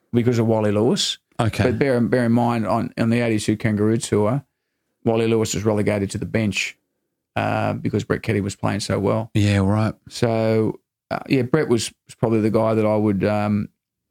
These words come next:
Speaker 1: invest in if I was, uh,
Speaker 2: <laughs> Yeah.
Speaker 1: if I, if I had that, had my time again in that space. Yeah.
Speaker 2: And what about,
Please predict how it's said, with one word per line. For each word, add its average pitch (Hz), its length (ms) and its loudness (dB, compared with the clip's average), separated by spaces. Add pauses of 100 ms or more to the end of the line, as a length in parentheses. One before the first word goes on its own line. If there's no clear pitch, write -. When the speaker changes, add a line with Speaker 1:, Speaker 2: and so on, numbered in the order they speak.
Speaker 1:
invest 113 560 -2 (440)
in 151 360 0
if 113 320 -2
I 113 120 0
was, - 220 2
uh, 320 140 2
Speaker 2:
<laughs> 302 220 2
Yeah. 302 380 0
Speaker 1:
if 135 280 0
I, 127 180 2
if 117 200 0
I 123 140 0
had 117 200 0
that, 120 120 -2
had 107 120 0
my 110 80 0
time 110 260 -2
again 110 240 0
in 113 80 0
that 110 140 -2
space. 127 360 -2
Yeah. 120 240 0 (160)
Speaker 2:
And 147 180 4
what 214 120 2
about, 185 400 0